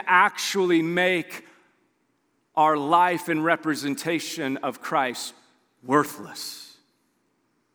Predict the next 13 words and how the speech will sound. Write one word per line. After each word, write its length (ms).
Just 320
because 320
you're 100
saved 480
doesn't 260
mean 200
you 80
get 100
to 80
say 300
whatever 320
you 160
want. 280